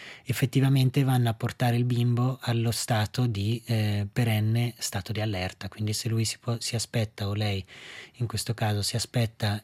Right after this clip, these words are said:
il, un, un pericolo imminente ad ogni momento, sarà, è chiaro che sarebbe sbagliato se il corpo dicesse: "No, no, respira dalla pancia, va tutto bene". Quindi è proprio, eh, spesso legato a quello che è successo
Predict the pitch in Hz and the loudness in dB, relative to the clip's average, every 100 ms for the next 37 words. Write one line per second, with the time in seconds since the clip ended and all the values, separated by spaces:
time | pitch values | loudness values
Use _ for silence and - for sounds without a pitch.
0 | - 110 107 104 101 95 95 - _ _ | -4 0 0 0 0 -2 -4 -8 _ _
1 | - - - _ - 117 117 123 - 120 | -20 -20 -20 _ 0 0 2 0 4 6
2 | 143 - 110 113 123 135 127 117 110 120 | 6 4 4 4 6 6 4 2 2 4
3 | 123 135 139 120 120 - 135 131 127 - | 6 6 6 4 2 2 0 2 0 0
4 | 123 - 117 120 131 - 123 131 - 117 | -2 2 2 4 0 0 -2 0 -2 0
5 | 120 113 110 113 117 123 123 107 107 123 | 0 0 0 2 4 4 6 4 2 0
6 | 123 131 120 113 110 123 120 120 - 143 | 0 0 2 2 2 0 0 0 0 2
7 | 180 151 117 107 131 127 127 127 - 117 | 4 2 0 -2 -2 0 0 0 0 -2
8 | 123 - 123 110 110 - 107 104 98 101 | -2 -2 -2 -4 -4 -2 0 0 0 -4
9 | - - - - - 139 135 127 127 127 | -10 -18 -18 -18 2 6 8 6 4 0
10 | 113 135 131 139 131 131 131 123 117 113 | 2 0 2 4 4 4 2 0 2 0
11 | 110 - 123 - 131 117 120 - 123 120 | 0 0 0 2 2 2 2 0 0 0
12 | 117 117 - 113 113 - - - - - | 0 0 0 0 -2 -12 -20 -4 0 0
13 | 110 - 110 - - | 2 4 4 2 -2